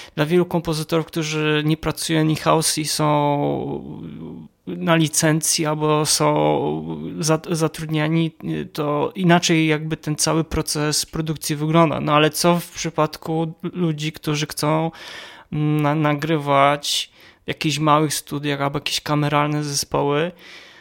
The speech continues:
No trzeba było stawać na nogach trochę, się trochę zmienił też proces produkcji i czy na przykład ty sądzisz, n-, biorąc pod, e, uwagę siebie i załóżmy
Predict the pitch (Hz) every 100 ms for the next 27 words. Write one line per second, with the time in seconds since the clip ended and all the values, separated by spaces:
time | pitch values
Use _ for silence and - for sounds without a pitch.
0 | - _ 156 151 - 165 165 165 170 165
1 | 170 170 - 160 160 165 160 165 - -
2 | - 165 165 196 165 147 - 151 143 143
3 | 170 160 165 165 156 170 170 160 156 -
4 | 156 - 160 - 170 170 - - 156 165
5 | 160 165 - - - - _ _ - 165
6 | 160 180 180 175 170 - - - - _
7 | 196 185 202 180 160 - 170 - 165 165
8 | 185 185 - 175 165 165 - - 156 160
9 | 160 156 160 156 160 151 - 165 165 147
10 | 156 151 156 156 156 156 147 156 - 156
11 | 156